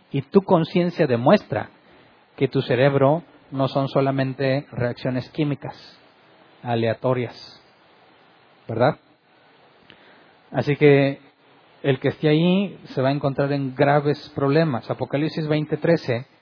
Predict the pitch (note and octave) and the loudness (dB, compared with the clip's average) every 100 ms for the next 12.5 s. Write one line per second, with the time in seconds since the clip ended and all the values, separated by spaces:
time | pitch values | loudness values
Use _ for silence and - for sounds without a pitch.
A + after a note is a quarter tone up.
0 | _ _ _ _ _ C#3 B2+ C#3 B2+ B2+ | _ _ _ _ _ -4 -2 0 0 2
1 | D3 D#3+ C#3 C3+ C#3+ B2+ A#2+ C#3 D3+ D3+ | 0 0 -2 0 2 0 2 0 0 -2
2 | D3 C3+ C3+ C#3 D#3+ F#3+ G#3+ _ - A#2 | -2 -2 -2 0 0 -2 -8 _ -8 -6
3 | A2 C3 C#3+ E3 D3 A#2+ B2+ C#3+ C#3+ A#2 | 0 2 2 0 0 2 2 0 -4 -4
4 | A2+ A#2 C3 B2 G#2 A#2 C3 C#3+ D3 C#3 | 0 0 0 -2 -4 -2 -2 -2 -4 -4
5 | B2+ C3 C3 C#3+ F#3 - _ _ _ _ | -2 -2 -2 -2 -6 -8 _ _ _ _
6 | C3+ A#2+ C3 C#3 C#3 C3+ B2+ C3 C#3 - | -10 0 2 2 2 0 2 2 0 -2
7 | C3 B2+ C3+ D3 D#3+ D3+ - A2 A#2+ B2 | -2 0 0 0 -2 -4 -6 -4 -4 -4
8 | - B2 G#2+ G#2+ G#2+ - - _ - - | -8 -6 -4 -4 -4 -12 -18 _ -20 -16
9 | - B2+ D3 D#3 D3 C#3 C#3 C#3+ - D3 | -6 -2 0 2 2 2 2 2 2 0
10 | - B2 - _ - D3 D#3+ E3 C#3 C3+ | 0 -2 -4 _ 6 6 6 2 2 2
11 | C3+ C3+ C#3+ A#2+ A2 _ - D3+ D#3+ D3 | 0 0 -4 -2 -6 _ 4 4 4 -2
12 | D3 C3+ C3 D3+ | 0 4 4 4